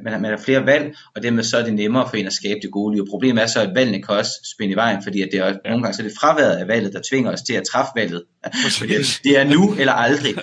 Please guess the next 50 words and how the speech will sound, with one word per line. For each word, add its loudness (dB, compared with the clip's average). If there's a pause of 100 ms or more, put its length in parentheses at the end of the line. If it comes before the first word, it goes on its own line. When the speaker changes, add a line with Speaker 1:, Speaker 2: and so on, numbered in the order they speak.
(160)
Speaker 1:
og -2
nu 2
Speaker 2:
<laughs> 0
Ja. -4
Speaker 1:
eller 0
aldrig 0
er 0
en -4
god -2
motivationsfaktor -4 (100)
for, -2
øh, 0 (420)
for -4
mennesket. 0 (180)
Jeg 2
synes 2
faktisk, 2
at, 2 (120)
at, -4 (600)
at -6
der 2
er 2
rigtig 0
meget 4
i -2
den 0
der -2
forklaring -2
med -4
efter, -4 (320)
øh, -2
altså -2 (260)
med, 2
at 2
vores 0
ideologi 0
også 2
er -2
en -8
efterrationalisering, -2
og -4
selvfølgelig 2
der -2
bliver 2
det -2
sådan 0
lidt -2
mere 0 (400)
spekulativt, 0
men, -6